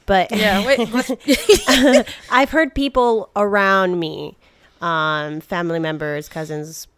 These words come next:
Speaker 1: uh, uh, others, um, where they are like, "Well,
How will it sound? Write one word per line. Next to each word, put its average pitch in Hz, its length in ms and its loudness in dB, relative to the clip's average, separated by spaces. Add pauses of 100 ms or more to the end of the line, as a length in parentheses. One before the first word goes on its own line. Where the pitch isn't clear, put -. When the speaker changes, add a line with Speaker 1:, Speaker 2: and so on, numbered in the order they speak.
(200)
Speaker 1:
uh, 143 240 -14 (560)
uh, 170 220 -6
others, 156 560 -8 (380)
um, 151 400 -4 (800)
where 185 280 0
they 202 480 0 (120)
are 190 260 -2
like, 175 360 -4 (100)
"Well, 285 600 0